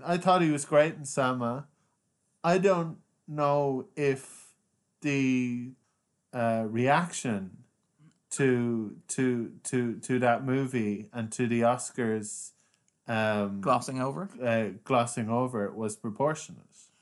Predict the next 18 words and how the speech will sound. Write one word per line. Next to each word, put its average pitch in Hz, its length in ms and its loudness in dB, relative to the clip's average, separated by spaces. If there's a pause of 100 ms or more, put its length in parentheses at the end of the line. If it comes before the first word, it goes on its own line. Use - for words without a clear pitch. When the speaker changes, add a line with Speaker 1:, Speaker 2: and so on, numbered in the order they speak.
(240)
Speaker 1:
I 139 100 0
feel, 170 280 2
I 156 120 0
feel 165 280 0
like 143 520 -2
it 151 60 -4
was 131 220 -2
treated 131 380 0
as 117 200 -2
a 123 60 -10
kind 123 240 -2
of 113 100 -2
an 117 120 0
injustice 113 920 -4 (380)
that, 104 200 0 (220)
that 120 180 2
it 113 160 -2
didn't, 113 480 -2